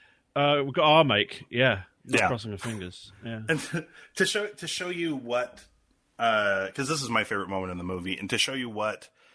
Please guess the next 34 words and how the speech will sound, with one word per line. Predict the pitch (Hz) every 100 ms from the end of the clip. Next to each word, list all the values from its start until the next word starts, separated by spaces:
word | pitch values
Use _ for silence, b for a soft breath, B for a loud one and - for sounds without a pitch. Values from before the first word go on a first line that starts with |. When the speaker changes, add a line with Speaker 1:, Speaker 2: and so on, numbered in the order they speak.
| b b b
Speaker 2:
uh, | 107 101
to | - -
me, | 107 110 107 101 98
uh, | 92 92 90 90 - -
a | -
character | - 110 110 - - 123 127 - _ _ _ _ _ 120
that | 107 101 107
the | 113
Enterprise | - 104 113 - 113 117 113 -
is, | 120 120 123 117
and | 110 104 98
'cause | 131
I | 156
think | 143
some | 127 123
people | 117 117 110
might | 101 104
dismiss | 107 - 120 110
it, | 117 - B B B
it's | 131 -
totally, | - 123 117 107
a, | 98 92 -
if | 113
you've | 117 104
grown | 113 110
up | 107
with | 117
the | 107
show, | - 110 110 -
it's | 120
a | 101
character | - 107 101 - 90
to | 82 98
you. | 87 82